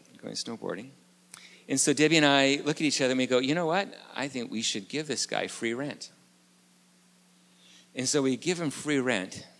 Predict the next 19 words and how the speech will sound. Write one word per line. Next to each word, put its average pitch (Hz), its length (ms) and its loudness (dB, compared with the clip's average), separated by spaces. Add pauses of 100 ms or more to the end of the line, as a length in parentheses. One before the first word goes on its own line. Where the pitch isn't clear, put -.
(340)
And 123 160 -2
what's 147 260 -2
the 110 160 0
first 156 320 -2
thing 139 160 -2
out 135 140 -2
of 127 40 -8
his 127 160 -6
mouth? 131 440 -8 (960)
"Tell 151 220 -2
me 123 100 0
about 101 260 -2
your 101 140 -10
God." 90 320 -10 (2250)
'Cause - 180 -12
nobody 87 260 -8
gives - 200 -8
free - 180 -10
rent. - 320 -16